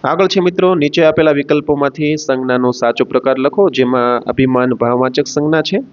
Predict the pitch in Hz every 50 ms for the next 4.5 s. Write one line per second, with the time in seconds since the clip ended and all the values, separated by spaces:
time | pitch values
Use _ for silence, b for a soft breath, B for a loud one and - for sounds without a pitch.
0 | _ _ - 127 123 127 123 - - 127 123 120 113 120 120 123 123 127 135 131
1 | 147 139 - - 147 147 151 151 151 147 - 220 254 - - - _ _ _ _
2 | _ _ _ _ 120 143 147 185 208 196 160 147 147 175 - - - - - _
3 | _ _ _ _ _ _ _ 123 110 143 131 131 135 151 151 160 156 160 175 160
4 | - 180 175 180 185 180 175 - 196 -